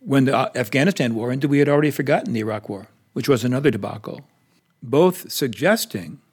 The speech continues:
the limited effectiveness of American military power.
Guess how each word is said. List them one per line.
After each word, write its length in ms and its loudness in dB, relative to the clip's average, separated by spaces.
the 120 -4
limited 340 4
effectiveness 680 0
of 120 -6
American 360 -4
military 380 -10
power. 400 -12